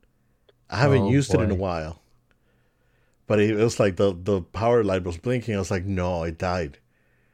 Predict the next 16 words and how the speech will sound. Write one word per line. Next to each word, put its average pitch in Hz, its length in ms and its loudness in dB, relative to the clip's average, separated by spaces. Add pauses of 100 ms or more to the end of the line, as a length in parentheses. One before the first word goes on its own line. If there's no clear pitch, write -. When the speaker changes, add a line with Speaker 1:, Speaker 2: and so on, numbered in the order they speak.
(720)
Speaker 1:
So - 220 -2
I 98 80 2
turned 117 240 0
it 104 140 2
on, 113 320 0 (420)
and 113 100 0
it 104 120 -4
turns 98 260 -2
on. 120 300 0 (280)
I - 60 -14
was 85 80 -12
like, 92 100 -12
"Okay, 104 380 -6 (420)
it's - 160 -16
not 120 220 0
dead, 107 320 2